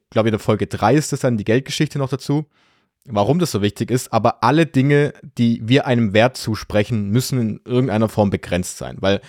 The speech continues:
wenn du etwas hast, was relativ leicht herzustellen ist, was jeder herstellen kann, was es unendlich auf diesem Planeten gibt, hast du irgendwann, ja, kannst du keinen Wert mehr zusprechen, weil warum auch, ich kann's ja sowieso überall herholen.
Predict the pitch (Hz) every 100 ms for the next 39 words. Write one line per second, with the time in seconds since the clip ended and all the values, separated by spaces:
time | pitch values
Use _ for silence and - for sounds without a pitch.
0 | - - 107 120 123 107 113 127 - -
1 | _ _ _ - 104 - - _ _ 104
2 | 117 131 131 113 107 143 - 170 143 135
3 | 135 131 107 - 127 165 135 131 - 120
4 | 123 117 104 107 120 160 180 135 139 139
5 | 131 127 117 110 113 107 107 139 _ _
6 | _ _ 101 127 - - 120 123 107 104
7 | 107 - _ _ - 90 90 - 120 131
8 | 123 104 110 131 123 131 - 110 104 101
9 | 98 - - 101 101 123 101 107 107 -
10 | 104 117 110 117 - 101 107 104 95 85
11 | 90 82 78 82